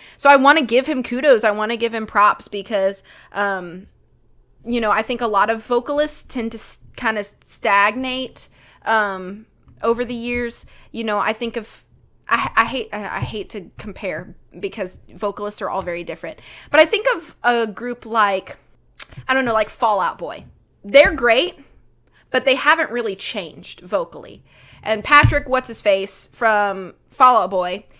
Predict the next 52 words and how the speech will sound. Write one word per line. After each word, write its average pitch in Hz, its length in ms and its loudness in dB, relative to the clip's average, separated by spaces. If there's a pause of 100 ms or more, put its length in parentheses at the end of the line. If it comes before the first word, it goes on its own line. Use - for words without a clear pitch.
(100)
he 370 180 -2
sounds 240 580 2
the 208 80 -8
same 240 300 -4 (680)
in 233 220 -4
his 240 180 -6
new 254 140 -4
albums, 330 600 0 (400)
in 247 120 0
their 247 120 -2
new 254 120 -4
albums, 262 340 0
as - 160 -4
they 330 100 -4
did 339 160 -8
in 453 60 -6
the 440 160 -8
old 494 100 -6
albums. - 460 -8 (320)
And 294 160 0
I'm 339 120 2
not 381 220 4
really 359 280 -2
hearing 339 400 -2
a 302 80 2
lot 262 260 4
of 233 120 -6
growth 190 680 -4
there 160 440 -6
over 190 220 -8
the 170 100 -14
years. 131 440 -18 (360)
However, 311 640 4 (320)
with 285 220 -2
Owl 240 200 6
City, 254 640 -6 (440)
you 247 200 -4
can 262 160 -8
hear 220 160 -10
the 170 100 -14
growth. - 480 -18 (400)
And 220 220 0
I 220 140 2
think 240 200 -6
it's 226 120 -4
something 220 320 -6
that - 140 -12
he 220 100 -10
should 190 160 -14
take - 220 -10
pride 156 240 -8
in. 147 200 -16